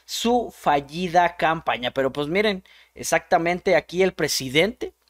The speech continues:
pues reta a Tim Golden de asistir a la mañanera para debatir este tema, el cual pues obviamente no aceptó porque claramente en primera no quiere revelar las fuentes,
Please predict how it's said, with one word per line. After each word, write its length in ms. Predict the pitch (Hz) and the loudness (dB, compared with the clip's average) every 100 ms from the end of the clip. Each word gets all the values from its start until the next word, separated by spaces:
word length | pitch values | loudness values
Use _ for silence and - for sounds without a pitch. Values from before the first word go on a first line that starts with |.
| - _ | -20 _
pues 180 | 131 131 | -4 -4
reta 360 | 135 180 202 | -2 -4 -2
a 40 | 190 | -8
Tim 300 | - 196 185 | -6 -6 -4
Golden 360 | 147 190 262 | -2 -4 -4
de 60 | 190 | -6
asistir 400 | 147 143 - 160 | -6 -8 -8 -4
a 60 | 226 | -2
la 120 | 208 | -2
mañanera 720 | 151 135 131 123 165 220 - _ _ _ - | -4 -2 -2 -2 -4 -6 -10 _ _ _ -14
para 240 | 131 139 | -10 -8
debatir 680 | 139 139 139 - 170 190 185 | -6 -4 -4 -4 -2 -2 -4
este 380 | - 160 - 208 | -8 -6 -2 -2
tema, 420 | 185 160 202 - - _ _ _ _ | -2 -4 -4 -10 -16 _ _ _ _
el 160 | 143 160 | -4 2
cual 320 | 214 262 277 | 4 4 0
pues 200 | - 151 | -8 -2
obviamente 760 | 175 175 175 175 170 175 175 - | 2 2 2 -2 -4 -2 -2 -2
no 320 | 143 180 180 | -2 2 2
aceptó 560 | 160 147 - 185 190 | 0 -4 -2 -2 -2
porque 280 | - 127 - | -4 -12 -12
claramente 640 | - 147 156 156 156 - 294 - _ - _ | -2 0 2 -2 -8 -12 -12 -20 _ -20 _
en 140 | 147 | -8
primera 500 | 143 180 214 294 330 | 0 4 6 4 2
no 220 | 320 180 190 | 0 -6 -2
quiere 200 | 208 208 | 2 4
revelar 520 | 190 160 160 185 180 | 4 4 6 4 2
las 280 | 160 156 - | 0 0 0
fuentes, 580 | 170 208 240 330 - | -2 -2 -2 -12 -14